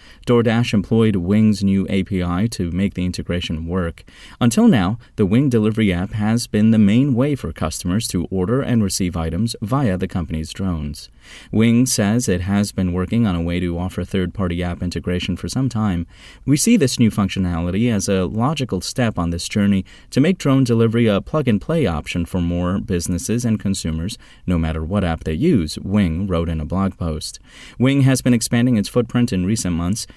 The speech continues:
The company announced last month that its drone delivery service was coming to Ireland imminently. It's also operating in Christiansburg, Virginia, and Helsinki, Finland.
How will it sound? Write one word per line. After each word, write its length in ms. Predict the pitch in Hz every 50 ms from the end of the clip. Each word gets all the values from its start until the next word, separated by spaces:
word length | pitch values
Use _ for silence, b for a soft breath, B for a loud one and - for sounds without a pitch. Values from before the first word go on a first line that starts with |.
| B B
The 100 | - 85
company 300 | - 90 80 - - 85
announced 320 | 85 80 80 82 87 - -
last 280 | 87 82 82 - -
month 300 | 92 87 80 78 78 -
that 200 | - 85 80 78
its 200 | 80 78 - -
drone 300 | - - 98 98 107 110
delivery 360 | - 92 92 92 90 87 92
service 440 | 90 - - 92 85 85 90 - -
was 160 | 90 90 -
coming 260 | - - 113 113 107 104
to 160 | - 104 98 -
Ireland 540 | - 131 143 151 131 104 95 90 90 90 92 -
imminently. 640 | - 147 190 160 110 80 71 - - 73 - - - B B B B B B
It's 120 | 131 113
also 280 | 175 220 208 - 143 143
operating 540 | 131 127 131 - 131 127 123 120 127 135 -
in 160 | - 110 107
Christiansburg, 640 | - - 123 - - - 127 117 101 113 113 110 98
Virginia, 540 | 101 98 95 98 131 139 147 143 147 147 -
and 360 | - 113 120 127 143 143 131 - -
Helsinki, 560 | 87 78 78 - - 117 101 95 - 120 127
Finland. 520 | - - 101 80 76 76 73 69 62 -